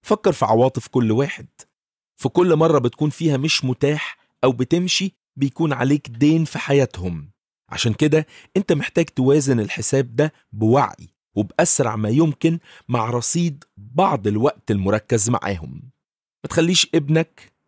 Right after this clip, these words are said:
أو زوجك أو مراتك يحسوا إنهم مستبعدين من حياتك من خلال يافطة "مفيش أوضة فاضية"، اللي مش متشافة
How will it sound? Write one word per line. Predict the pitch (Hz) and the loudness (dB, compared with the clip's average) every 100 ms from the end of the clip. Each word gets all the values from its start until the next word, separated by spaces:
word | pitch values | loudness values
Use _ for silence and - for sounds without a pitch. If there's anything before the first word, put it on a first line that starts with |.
| - | -4
أو | 123 | -2
زوجك | 104 117 160 113 127 _ - _ _ | 0 2 2 2 -6 _ -20 _ _
أو | 113 | 2
مراتك | 110 117 160 170 170 - - - | 2 2 2 2 -2 -4 -16 -14
يحسوا | - 254 285 180 | -6 -2 0 0
إنهم | 143 139 156 135 | 0 0 0 0
مستبعدين | 123 - 143 120 123 120 170 220 | -4 -2 -2 -2 -2 -2 -2 -2
من | 110 | -2
حياتك | - 104 117 139 165 160 139 | -4 0 2 2 0 -4 -2
من | 113 | -4
خلال | - 120 120 | -2 0 2
يافطة | 117 147 - - 160 _ _ _ _ | 2 0 0 0 0 _ _ _ _
"مفيش | 156 - 170 | -4 -2 -2
أوضة | - 110 104 | 2 4 4
فاضية"، | 107 90 87 76 _ _ _ _ _ _ 107 | 2 0 -2 -10 _ _ _ _ _ _ -4
اللي | 95 | -2
مش | 98 - | -2 -2
متشافة | 110 - 202 170 - 135 | -4 0 2 2 0 -4